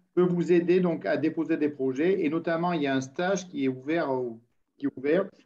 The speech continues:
du premier au trois février deux mille vingt et un, donc sur ces, sur cette pro-, sur ces problématiques. Et donc, vous le savez tous, mais Arnaud l'a bien rappelé, hein, donc, il faut une grande rigueur administrative pour conduire les projets,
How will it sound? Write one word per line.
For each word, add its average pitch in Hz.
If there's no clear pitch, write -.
du 131
premier 196
au 190
trois 180
février 160
deux 160
mille 185
vingt 151
et 135
un, 165
donc 147
sur -
ces, 143
sur 131
cette 151
pro-, 147
sur 139
ces 147
problématiques. 143
Et 135
donc, 156
vous 185
le 185
savez 185
tous, 190
mais 151
Arnaud 170
l'a 156
bien 175
rappelé, 147
hein, 151
donc, 139
il 147
faut 190
une 160
grande 170
rigueur 165
administrative 156
pour -
conduire 151
les 147
projets, 143